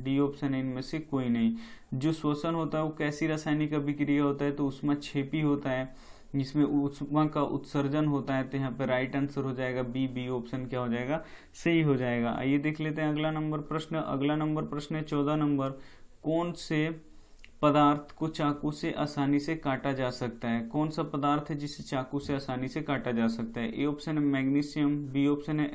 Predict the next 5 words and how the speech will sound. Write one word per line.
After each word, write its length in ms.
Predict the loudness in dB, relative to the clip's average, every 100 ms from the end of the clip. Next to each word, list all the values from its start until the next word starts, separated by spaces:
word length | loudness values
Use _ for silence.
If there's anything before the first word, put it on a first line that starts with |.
| -2
एल्यूमिनियम, 600 | 0 2 2 2 0 -2 -8 -16 -18 -18 -20 -20 -16
सी 260 | -8 2 4
ऑप्शन 380 | 4 2 2 4
है 80 | 4
लेड 440 | 6 4 4 0